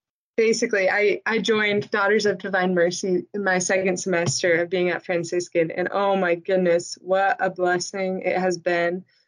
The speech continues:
Um, basically, in households, you are just, you're surrounding yourself with people that, um, are attracted to certain virtues that the household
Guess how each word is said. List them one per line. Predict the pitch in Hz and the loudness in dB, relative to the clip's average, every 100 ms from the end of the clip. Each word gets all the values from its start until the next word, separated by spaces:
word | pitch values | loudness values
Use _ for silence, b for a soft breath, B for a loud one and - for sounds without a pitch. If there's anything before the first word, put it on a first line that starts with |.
| _ _ _ | _ _ _
Um, | 226 214 208 180 165 165 - _ _ _ _ _ _ _ - | -6 -2 -2 -2 -4 -8 -14 _ _ _ _ _ _ _ -2
basically, | 220 247 240 226 214 | 0 2 2 2 2
in | 196 | 0
households, | 202 208 - 196 190 196 | -2 -2 0 0 0 -2
you | 196 208 | 0 2
are | 202 | 2
just, | 190 196 - - - _ _ _ - | 0 -2 -4 -8 -14 _ _ _ -2
you're | 226 | -2
surrounding | 226 220 208 226 233 | 0 0 2 4 4
yourself | 214 208 208 196 196 | 2 0 0 -2 0
with | 196 185 - | 0 0 -4
people | - 190 190 202 202 202 _ _ _ _ | -8 -6 -2 0 0 -2 _ _ _ _
that, | 196 185 175 170 180 | -2 0 -2 -2 0
um, | 175 180 - 104 - _ _ _ _ _ _ | 0 0 -4 -8 -14 _ _ _ _ _ _
are | 196 190 | 0 2
attracted | 185 208 208 208 208 | 0 -2 -2 -2 0
to | 214 | 0
certain | 208 208 208 196 | 0 0 0 0
virtues | 190 - 214 202 190 | 0 -2 -2 -2 0
that | 190 180 | -2 0
the | 190 | -4
household | 175 185 185 196 190 185 | -2 -2 -2 0 2 2